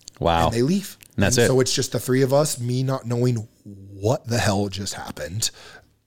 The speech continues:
Speaker 2: Everything, my whole world just got flipped upside down. I was just in one of the most intense moments
Speaker 1: Yeah.
Speaker 2: uh, stateside that I had ever been in. And, uh,
Speaker 1: Jeez.
Speaker 2: so go straight to the F B I, walked in, was like, "My name's Luke O'Hara. I don't really know who to talk to.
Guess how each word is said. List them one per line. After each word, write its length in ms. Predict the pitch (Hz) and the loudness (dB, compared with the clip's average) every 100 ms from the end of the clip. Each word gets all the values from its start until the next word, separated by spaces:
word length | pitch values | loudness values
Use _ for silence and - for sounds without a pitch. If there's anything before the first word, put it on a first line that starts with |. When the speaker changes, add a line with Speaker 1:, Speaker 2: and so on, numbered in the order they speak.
| - | 0
Speaker 2:
Everything, 440 | 147 147 131 120 | 2 2 2 0
my 80 | 110 | 0
whole 180 | 123 139 | 2 4
world 300 | 120 127 98 | 6 4 4
just 160 | 98 | -2
got 200 | - 95 | -6 -8
flipped 280 | - 117 98 | -6 -6 -4
upside 340 | 117 - 101 87 | -4 -4 -4 -4
down. 340 | 107 95 95 - | -6 -6 -8 -2
I 120 | 120 | 2
was 120 | 143 | 4
just 160 | 123 113 | 2 0
in 60 | |
one 100 | 110 | -4
of 60 | 104 | -2
the 20 | |
most 140 | 104 - | -4 -4
intense 380 | 95 120 107 - | -2 -2 -2 -4
moments 580 | 110 104 98 - - - _ | -4 -4 -4 -4 -6 -10 _
Speaker 1:
Yeah. 300 | 80 104 104 - 180 | 0 2 0 0 0
Speaker 2:
uh, 80 | |
stateside 960 | 160 - - - 160 156 - 123 101 104 | 0 0 -4 2 4 4 2 -2 -2 -2
that 100 | 113 | -2
I 80 | 107 | -2
had 80 | 101 | -4
ever 180 | 101 | -4
been 200 | 95 95 | -4 -6
in. 220 | 87 90 101 - - - - | -6 -10 -14 -18 -18 -18 -4
And, 280 | 147 147 147 | 2 4 6
uh, 280 | 143 139 135 | 6 6 4
Speaker 1:
Jeez. 100 | - | 2
Speaker 2:
so 260 | - 147 143 | 4 6 6
go 160 | 147 | 6
straight 320 | 139 - 143 | 4 4 2
to 60 | 127 | 2
the 140 | 139 | 2
F 140 | 135 - | 2 2
B 120 | 127 | 0
I, 340 | 113 120 156 151 | 0 0 -2 -2
walked 320 | 113 131 113 | 0 0 0
in, 180 | 113 127 | -4 -2
was 120 | 143 120 | -2 -2
like, 260 | 113 - | -4 -6
"My 100 | 104 | -10
name's 200 | 120 123 | -8 -6
Luke 160 | 117 123 | -6 -4
O'Hara. 380 | 127 110 123 151 | -4 -2 -2 -2
I 60 | |
don't 120 | 120 120 | -2 -2
really 140 | 123 | -2
know 180 | 117 120 | -2 -4
who 160 | 110 | -2
to 80 | 123 | -6
talk 300 | 101 123 139 | -6 -8 -6
to. 280 | - 104 113 | -8 -6 -6